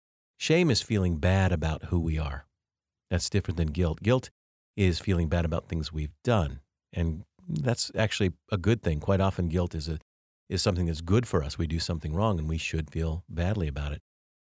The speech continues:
But shame is feeling bad about who we are. So when the psalmist cries out, "To you, O Lord, I lift up my soul.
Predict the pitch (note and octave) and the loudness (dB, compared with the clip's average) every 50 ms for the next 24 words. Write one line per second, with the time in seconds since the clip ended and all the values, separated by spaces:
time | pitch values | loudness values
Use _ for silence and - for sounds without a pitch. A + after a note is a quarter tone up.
0 | _ _ - G2+ G2 G#2+ G2+ - - _ _ _ _ _ - - - - D3+ F3 | _ _ -6 4 4 4 4 4 0 _ _ _ _ _ -8 -4 -2 0 2 4
1 | D#3+ A2 F2 E2 - - - G2 F2 E2+ E2 D2 E2+ E2 E2 D#2+ - D#2+ D#2 D2+ | 4 4 4 2 0 0 0 0 2 2 0 0 0 0 0 0 -2 -4 -4 -6
2 | - - - - - G#2+ G2 G2 F#2+ F#2+ - - E2+ F#2+ E2+ E2 D#2+ E2 D#2+ D2 | -8 -12 -14 -2 2 2 4 4 4 2 0 -2 -2 -2 0 0 0 0 -2 -2
3 | C#2 C#2+ - _ _ _ _ _ _ _ _ _ _ _ - - C3 A#2+ A2 G#2 | -4 -8 -12 _ _ _ _ _ _ _ _ _ _ _ -2 2 2 4 4 4
4 | F#2+ F#2 F2 - - A#2+ B2+ B2 G#2+ - - - F#2 F2 F2 F2 - F#2 E2+ E2 | 4 2 0 0 2 2 2 2 2 -2 -2 -4 -4 -4 -2 -2 -2 -2 -2 -4
5 | - _ _ _ _ _ _ - - F#2 F#2 F#2+ A2 A2+ G#2+ F#2+ F2+ F2 E2+ E2 | -6 _ _ _ _ _ _ -6 -2 0 2 4 4 6 6 4 4 4 4 2
6 | D#2+ D#2+ D#2+ F2 F#2 F2+ - - F2 D2 - E2 E2 E2 D#2+ - - - - - | 2 2 2 2 0 0 0 -2 -4 -4 -2 -4 -4 -4 -4 -4 -4 -4 -4 -2
7 | A#2+ A#2 B2 A#2+ G2 D#2+ D2+ D#2 D#2 | -2 -2 0 0 0 0 -2 -4 -6